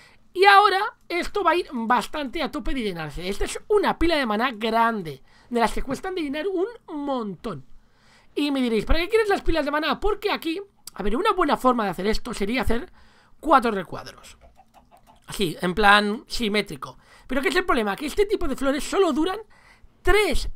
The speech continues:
días de Minecraft. O sea, tres días de Minecraft. Eh, otra vez, sí, por más que lo repita, no van a ser más días. Eh, luego se hacen los típicos arbustos sin vida y hay que volverlas a craftear.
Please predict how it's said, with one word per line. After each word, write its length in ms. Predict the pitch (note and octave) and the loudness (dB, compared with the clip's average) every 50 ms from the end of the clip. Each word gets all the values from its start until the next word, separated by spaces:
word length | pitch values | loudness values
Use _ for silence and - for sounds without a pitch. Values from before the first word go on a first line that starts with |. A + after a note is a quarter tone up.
| - | -8
días 520 | - A3 A3 F4+ G#4 A#4+ A#4 A#4+ - - - - | -8 -4 -2 2 4 4 4 2 0 -6 -10 -8
de 180 | B3+ G#3+ G#3+ G#3 | -6 -4 -2 -2
Minecraft. 720 | F#3+ E3+ D3+ C3 B2 - - C3 - - - - - - | -4 -4 -6 -8 -12 -14 -16 -16 -16 -16 -18 -20 -18 -16
O 60 | F#3 | -10
sea, 320 | - G3+ F3+ D#3+ D3 - - _ _ _ _ _ _ _ - - _ _ | -6 -4 -4 -4 -6 -8 -12 _ _ _ _ _ _ _ -20 -20 _ _
tres 420 | - F#4 F#4 F#4+ G4+ E4 - - - | -2 0 2 2 2 2 0 -4 -8
días 540 | - B3 A#3+ B3+ A#3+ E4 F4 F4+ D4+ A#3+ G#3+ | -8 -8 -6 -4 -2 -2 -2 -2 -2 -4 -6
de 100 | A3+ G3 | -6 -8
Minecraft. 680 | D#3+ C#3 C#3 C3+ C3 - - D3 C#3+ C#3+ - - - | -8 -10 -12 -14 -16 -16 -16 -14 -14 -14 -16 -16 -14
Eh, 160 | - F#3 F#3+ G3+ | -10 -6 -4 -4
otra 220 | A#3 A#3 B3 G#3 | -4 -4 -4 -4
vez, 180 | E3 D3 D3 - | -4 -6 -2 -2
sí, 120 | A#3+ A3+ | 0 0
por 100 | F3+ F#3+ | 2 0
más 140 | G#3 A3+ - | 0 -2 -2
que 80 | - | -2
lo 80 | D#4+ C#4 | 0 0
repita, 280 | A#3+ A#3+ C4+ E4 A4 E4 | 0 0 0 -2 -2 -2
no 60 | C4 | 0
van 100 | A#3 G3+ | -2 0
a 40 | F3+ | 0
ser 120 | G3+ F#3+ | -2 -4
más 160 | F#3 E3+ D3+ | -4 -6 -8
días. 320 | C3 B2+ C3 B2+ - - - - - - - - - _ _ _ - | -8 -12 -14 -16 -18 -20 -20 -20 -20 -20 -20 -20 -20 _ _ _ -4
Eh, 300 | - B3+ A#3+ A#3+ A#3+ A#3+ B3 | 0 4 6 6 8 8 8
luego 260 | C4 E4 G4 A4+ G4 | 6 6 6 4 4
se 100 | - D#4 | 6 4
hacen 260 | D4 - G4 G#4+ F4 D4 | 4 4 4 0 0 -2
los 140 | C4+ G#3+ | -2 -2
típicos 320 | - C4+ B3+ E4 E4 B3 C4+ | -4 -6 -8 -8 -6 -4 -2
arbustos 420 | B3 A3 A#3+ A#3 - - B3 G3 | 0 0 0 0 -2 -2 -4 -4
sin 180 | - A#3 G#3 G3+ | -2 -2 -2 0
vida 300 | A3+ C4+ F4+ A4+ - - - - | -2 -2 -2 -2 -4 -4 -8 -8
y 460 | - B3 B3 B3 A#3+ A#3 A#3 A3+ A3 | -4 -2 0 0 0 0 0 0 -2
hay 80 | G#3 G3 | -2 -2
que 60 | F#3+ | -2
volverlas 300 | A#3 G3+ G3 G3+ F3+ - | -2 -2 -2 -2 -2 -4
a 60 | F3 | -4
craftear. 500 | F3+ G3 F#3 - - - E4 F4 G3+ E3+ | -4 -4 -6 -6 -6 -8 -8 -8 -8 -12